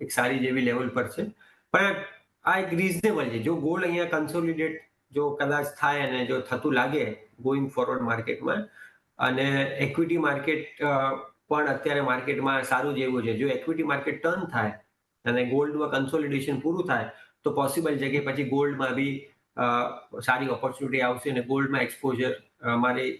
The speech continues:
અ, અમ-, અમા-, અમારો મોડલ વધારશે. એટલે ગોલ્ડ અત્યારે પણ, અ, જે પહેલા લાગતું હતું કે બહુ અતિ થઈ ગયું છે અને ગોલ્ડમાં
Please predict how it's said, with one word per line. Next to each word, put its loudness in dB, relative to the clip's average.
અ, 0
અમ-, 0
અમા-, 0
અમારો 0
મોડલ 0
વધારશે. 2
એટલે 2
ગોલ્ડ 2
અત્યારે 0
પણ, 0
અ, -2
જે 2
પહેલા 2
લાગતું 0
હતું 0
કે 0
બહુ 2
અતિ 0
થઈ 0
ગયું 0
છે -2
અને 0
ગોલ્ડમાં 0